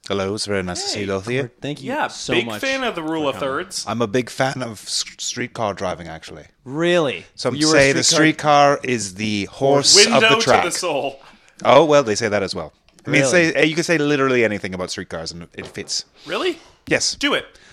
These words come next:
Speaker 1: Uh, streetcar, uh, is my wife.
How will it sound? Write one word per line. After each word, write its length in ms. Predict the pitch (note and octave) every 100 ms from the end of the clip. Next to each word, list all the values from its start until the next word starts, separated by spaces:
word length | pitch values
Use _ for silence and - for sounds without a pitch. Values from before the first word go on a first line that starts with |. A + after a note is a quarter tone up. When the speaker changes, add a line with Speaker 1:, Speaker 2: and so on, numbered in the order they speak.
| _
Speaker 1:
Uh, 180 | A2+ A#2
streetcar, 720 | - E3 D3+ D#3+ D3 C#3+ C#3 B2
uh, 280 | B2 A#2 A2+
is 260 | A#2+ G#2+
my 220 | B2 A2 G#2
wife. 560 | F#2+ G#2 G2+ - -